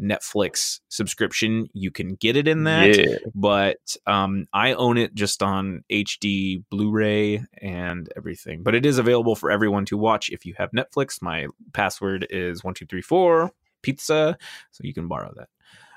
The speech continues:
Speaker 1: Um,
Speaker 2: My password
Speaker 1: but
Speaker 2: is inside of Zach.
Speaker 1: Ooh,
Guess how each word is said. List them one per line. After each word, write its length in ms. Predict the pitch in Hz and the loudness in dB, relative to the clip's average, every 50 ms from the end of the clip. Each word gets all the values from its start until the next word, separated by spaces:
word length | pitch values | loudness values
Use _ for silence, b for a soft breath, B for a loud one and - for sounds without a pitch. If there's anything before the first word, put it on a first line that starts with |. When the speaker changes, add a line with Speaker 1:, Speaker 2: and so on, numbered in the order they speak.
| b b - | b b -2
Speaker 1:
Um, 220 | - 104 104 101 | 0 2 4 6
Speaker 2:
My 140 | 101 110 120 101 | 8 8 8 10
password 480 | 101 107 98 92 - - 98 95 92 | 8 6 6 4 4 4 6 6 8
Speaker 1:
but 160 | - 87 87 | 8 8 6
Speaker 2:
is 140 | 90 104 - - _ | 6 2 -4 -2 _
inside 520 | 117 110 107 - - - 92 82 90 87 - | 4 4 4 2 4 4 6 6 6 4 4
of 220 | - 82 85 - | 2 2 0 0
Zach. 380 | - 82 80 78 76 - - - - - - - _ _ _ b b b b b b b b b _ _ _ _ - | -2 -2 0 0 0 -2 -6 -8 -8 -10 -14 -20 _ _ _ b b b b b b b b b _ _ _ _ 0
Speaker 1:
Ooh, 480 | 156 311 294 156 92 90 92 95 98 | 2 2 2 2 0 0 -2 -2 -4